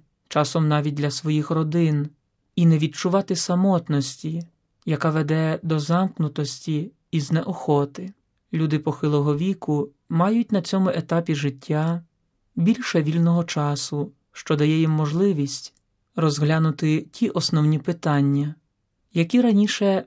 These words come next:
можливо, залишились поза їхньою увагою, задля невідкладних справ чи того, що вони вважали першорядним. Усвідомлення остаточної мети життя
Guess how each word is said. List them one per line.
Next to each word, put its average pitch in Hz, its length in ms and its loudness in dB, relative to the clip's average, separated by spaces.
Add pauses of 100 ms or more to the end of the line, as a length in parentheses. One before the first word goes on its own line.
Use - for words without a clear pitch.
можливо, 156 440 0
залишились 170 720 0
поза 180 300 -2
їхньою 151 500 -2
увагою, 151 760 -2 (580)
задля 147 640 0
невідкладних 147 680 0
справ 170 520 -2 (440)
чи - 140 0
того, 175 580 2
що - 240 -2
вони 139 280 4
вважали 151 520 0
першорядним. 139 1000 0 (460)
Усвідомлення 151 720 2
остаточної 151 800 0
мети 139 360 2
життя 156 640 -2